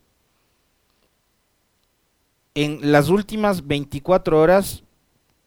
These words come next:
en la previa a este seis de diciembre, se han registrado treinta y un muertes violentas, a pesar de que en algunas provincias, como Guayas, por ejemplo,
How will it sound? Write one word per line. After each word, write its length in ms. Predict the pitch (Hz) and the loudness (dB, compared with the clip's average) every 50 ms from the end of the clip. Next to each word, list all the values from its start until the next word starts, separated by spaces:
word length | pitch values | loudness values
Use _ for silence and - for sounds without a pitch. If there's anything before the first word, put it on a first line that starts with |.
| _ _ _ _ _ _ _ _ _ _ _ _ _ _ _ _ _ _ _ _ _ _ _ - | _ _ _ _ _ _ _ _ _ _ _ _ _ _ _ _ _ _ _ _ _ _ _ -12
en 180 | 127 131 131 | -10 -4 0
la 180 | 131 123 120 - | 0 0 0 0
previa 360 | 160 170 190 180 156 143 135 | 0 2 2 2 4 4 4
a 40 | 131 | 4
este 260 | 135 127 - - 135 | 2 0 -2 -8 -8
seis 280 | - - 143 143 131 131 | -6 -4 -4 -4 -2 -2
de 80 | 131 | -4
diciembre, 640 | 123 117 - - 139 131 131 135 147 165 175 139 _ _ _ _ _ _ _ _ _ _ _ _ _ _ _ _ _ _ _ | -4 -4 -6 -8 -10 -10 -8 -4 -4 -4 -4 -6 _ _ _ _ _ _ _ _ _ _ _ _ _ _ _ _ _ _ _
se 240 | _ - - - 160 | _ -8 0 2 2
han 140 | 165 165 147 | 2 2 0
registrado 680 | 143 143 - - 147 - - - 175 196 208 208 - | -2 -4 -2 -4 -6 -6 -2 2 4 4 4 4 2
treinta 500 | - - 160 156 156 151 - - 175 143 143 | 0 0 0 0 0 -4 -2 2 4 4 4
y 140 | 151 170 | 2 0
un 260 | 196 214 226 240 - _ _ _ _ _ | -4 -4 -4 -6 -10 _ _ _ _ _
muertes 680 | 165 143 135 143 160 180 190 190 - 202 185 151 120 110 | -18 -16 -12 -8 -4 -4 -4 -4 -2 -4 -4 -4 -4 -8
violentas, 920 | 117 127 131 131 131 151 180 190 165 - - 113 117 - - - - _ _ _ _ _ _ _ _ _ _ _ _ _ _ _ _ _ _ _ _ _ _ _ _ _ - | -2 0 2 2 2 2 0 -2 -4 -6 -4 -4 -4 -4 -8 -14 -16 _ _ _ _ _ _ _ _ _ _ _ _ _ _ _ _ _ _ _ _ _ _ _ _ _ -2
a 180 | 147 151 143 | 0 0 2
pesar 360 | - 156 143 - 185 190 208 190 | 2 0 2 6 6 6 6 6
de 80 | 190 | 2
que 140 | - - 156 | 0 -2 -4
en 100 | 147 143 | 0 0
algunas 440 | 139 139 139 165 196 202 190 165 - | 0 0 0 -2 -2 -2 -2 -2 -4
provincias, 840 | - - 143 139 139 151 175 185 170 147 - - 147 160 160 - - | -6 -4 -2 -2 0 -2 -2 -4 0 0 0 2 2 0 0 -2 -6
como 460 | - - 107 104 107 104 104 - - _ _ | -14 -12 -10 -10 -8 -10 -10 -12 -16 _ _
Guayas, 560 | - 104 113 143 175 190 175 127 117 117 - | -16 -6 0 4 4 4 4 4 0 -2 -4
por 240 | - - 151 165 165 | -6 -6 -4 -2 -2
ejemplo, 600 | 135 - - 147 143 139 131 127 139 151 160 156 | -2 -4 -4 -6 -6 -6 -6 -8 -6 -6 -6 -6